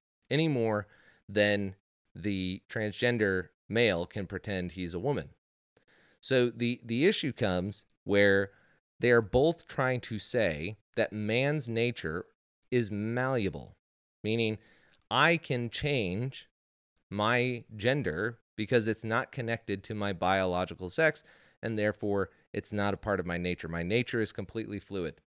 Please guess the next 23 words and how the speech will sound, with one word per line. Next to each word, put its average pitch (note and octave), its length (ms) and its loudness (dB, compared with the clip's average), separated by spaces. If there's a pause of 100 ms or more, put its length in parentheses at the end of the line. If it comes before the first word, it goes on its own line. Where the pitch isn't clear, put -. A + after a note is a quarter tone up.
(680)
The, G2 340 2
the A2 120 -4
gay A#2 260 4
couple A2 520 0
is A2 160 -6
saying G#2 400 0
man's C3 680 0
nature A#2 440 -2
is A2+ 220 0
such - 460 -2 (260)
that A2 200 -2
given C#3 260 2
enough D#3+ 300 0
technology, C#3+ 800 -2
I A#2 160 4
can C3+ 240 -4
actually G2+ 600 0
replicate F#2+ 840 -2 (560)
what A2 280 2 (120)
a G2 160 2
heterosexual D3+ 720 -2
marriage G#2 300 -2
has, F2+ 300 -2